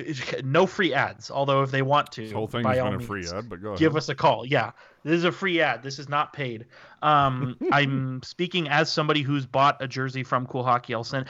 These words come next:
Speaker 1: if you join us on Discord, I'll send you a picture.
Speaker 2: Oh, Jesus
Speaker 1: Um,
Speaker 2: Christ. Wrap it up already. <laughs>
Speaker 1: it's, but you, you get, you get the actual Adidas jersey. You get it at the Adidas M S R P.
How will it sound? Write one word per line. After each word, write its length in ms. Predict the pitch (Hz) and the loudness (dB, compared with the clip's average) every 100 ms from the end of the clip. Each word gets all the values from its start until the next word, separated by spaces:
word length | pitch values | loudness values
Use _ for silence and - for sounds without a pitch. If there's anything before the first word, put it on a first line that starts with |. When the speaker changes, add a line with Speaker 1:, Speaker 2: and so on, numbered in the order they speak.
| - 127 | -8 -2
Speaker 1:
if 80 | |
you 60 | 143 | 0
join 180 | 139 247 | 4 4
us 120 | 262 | 2
on 100 | 170 | 2
Discord, 460 | 185 - - 123 113 | 0 -2 -4 -2 0
I'll 80 | 117 | -2
send 200 | 147 160 | -2 -2
you 80 | |
a 40 | 127 | -2
picture. 320 | 143 - - - - 117 | -2 -8 -10 -12 -14 -12
Speaker 2:
Oh, 80 | |
Jesus 100 | 101 | 4
Speaker 1:
Um, 420 | 151 151 131 120 120 | 8 8 8 4 -2
Speaker 2:
Christ. 280 | 107 92 | -4 -4
Wrap 260 | 113 156 - | -2 -2 -2
it 80 | 117 | 0
up 180 | - 98 | 0 0
already. 300 | 87 82 - - | -8 -8 -12 -2
<laughs> 880 | 214 - 233 - 285 - 214 - - | -2 0 -2 2 0 0 -6 -8 -2
Speaker 1:
it's, 280 | 160 170 - | 2 2 0
but 300 | 156 160 190 | -2 0 2
you, 160 | 180 147 | 0 0
you 140 | 147 | -4
get, 320 | 131 180 - | 2 2 2
you 120 | 143 | -4
get 220 | 131 160 170 | 2 0 2
the 120 | 123 | 2
actual 360 | 160 - 240 | 2 2 -2
Adidas 260 | 208 208 202 | -2 -4 -2
jersey. 280 | 165 135 131 | -2 -2 -4
You 100 | 127 | -4
get 180 | 131 156 | 0 2
it 120 | 165 | 2
at 120 | 160 | -2
the 180 | 123 127 | -2 -2
Adidas 340 | 127 160 175 | 2 4 4
M 140 | 156 156 | 0 -2
S 120 | 147 | 2
R 120 | 143 | 0
P. 340 | 135 131 120 | 0 -4 -6